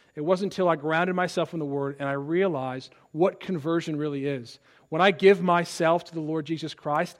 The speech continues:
all that shame that I had, that was in the old Dave Keene. That's not me. The old Dave Keene has been crucified with Christ.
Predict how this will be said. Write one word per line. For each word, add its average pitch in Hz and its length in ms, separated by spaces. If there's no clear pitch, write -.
all 208 220
that 208 260
shame 208 580
that 185 140
I 190 80
had, 208 400
that 240 180
was 214 160
in 208 240
the 202 100
old 196 500
Dave 165 280
Keene. 123 320
That's 240 300
not 220 560
me. 208 500
The 190 140
old 240 260
Dave 240 280
Keene 254 280
has 214 180
been 202 260
crucified 202 920
with 185 380
Christ. 165 500